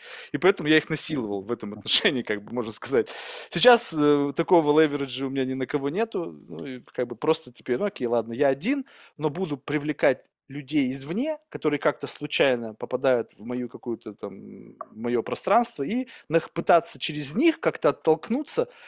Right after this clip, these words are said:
вывести их на определённый режим трансляции чего-то, да, вот именно чего-то, которое как бы хоть сколько-то вот в этом направлении, понимаешь?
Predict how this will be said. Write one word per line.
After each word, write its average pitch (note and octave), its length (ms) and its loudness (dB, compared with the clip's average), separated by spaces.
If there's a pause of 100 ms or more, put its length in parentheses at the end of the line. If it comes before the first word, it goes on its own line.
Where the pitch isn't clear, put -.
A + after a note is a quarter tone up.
(100)
вывести F3 480 0
их D#3+ 160 2
на D#3 80 2
определённый D#3 680 0 (560)
режим D#3+ 580 0
трансляции E3 800 2
чего-то, D3+ 520 0
да, C#3+ 140 4
вот F#3+ 200 -2
именно E3 280 -6
чего-то, D#3+ 480 0
которое D#3 360 4
как D3 280 -4
бы C#3+ 120 -12 (240)
хоть - 300 -2
сколько-то A3+ 720 2
вот C#3+ 220 -2
в C#3 140 0
этом F#3+ 280 4
направлении, D3+ 720 -2
понимаешь? D3 440 0